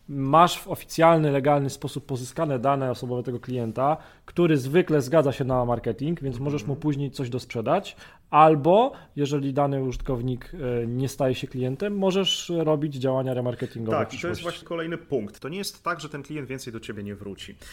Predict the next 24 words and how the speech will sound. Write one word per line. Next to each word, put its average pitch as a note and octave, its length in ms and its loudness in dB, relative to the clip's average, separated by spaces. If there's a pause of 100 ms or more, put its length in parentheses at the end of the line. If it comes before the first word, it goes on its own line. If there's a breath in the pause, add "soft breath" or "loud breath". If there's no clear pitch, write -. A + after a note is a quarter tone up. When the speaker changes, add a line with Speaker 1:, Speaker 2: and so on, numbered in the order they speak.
(160 loud breath)
Speaker 2:
To A#2+ 80 -10
nie C3+ 80 -6
jest F3 140 -10
też C#3+ 120 -8
tak, D#3 200 -4
że C#3 80 -12
ten C#3 140 -10
klient C3+ 260 -10
wróci C#3 220 -10
do B2 60 -8
ciebie B2+ 220 -8
tylko B2 240 -10
wtedy, B2+ 240 -10
jak A2+ 180 -6
znowu, A#2 400 -6 (280 loud breath)
e, G#2+ 200 -8
przysłowiowo, B2+ 580 -6
o, A2+ 420 -4 (120)
będziesz B2+ 260 -4
sprzedawał A#2+ 640 -4
się A#2+ 300 -4
za A2+ 380 -2 (140)
prawie B2 300 -2
darmo. A#2 500 -6